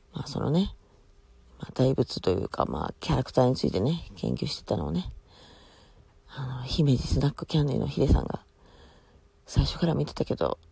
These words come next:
あの、めちゃめちゃ努力してた」ってね、うん、書いてくれましたね、Twitterにね。いやー、嬉しいですね。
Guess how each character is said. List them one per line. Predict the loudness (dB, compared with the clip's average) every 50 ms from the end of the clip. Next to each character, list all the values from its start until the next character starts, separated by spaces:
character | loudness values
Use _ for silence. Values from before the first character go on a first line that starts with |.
| -20 -20 -16
あ | -12 -10
の、 | -10 -8 -8 -6 -6
め | -6
ち | -4 -4
ゃ |
め | -2 0
ち | 0
ゃ | 0
努 | 0 2
力 | 0 0 -2 -2 -8
し | -8
て | -8 -6 -2
た」 | 0 0 0
っ | -2
て | -4 -6 -4
ね、 | -4 -4 -6 -8 -14 _ _ _ -20 _ _ -20 -20 _ _ _ _ _ _ -20 -20 -20 -20 _ -20 -12 -8 -6
う |
ん、 | -6 -6 -6 -8 -12 -14 -20 -20 -20 -20 -20 -20 -20 _ -20 -16 -10 -6
書 | -6
い | -6 -2
て | 0 2
く | 6
れ | 6 6
ま | 6 6 4 2
し | 0
た | -2 -2
ね、 | 0 0 -2 -2
Twitter | -4 -2 -4 -2 2 4 4 4 4
に | 4 0
ね。 | -2 -2 -2 -2 -2 -4 -4 -4 -4 -2
い | 0
や | 2 2 4 6 6
ー、 |
嬉 | 8 8 8 6
し | 6 6
い | 6
で | 6
す | 6
ね。 | 6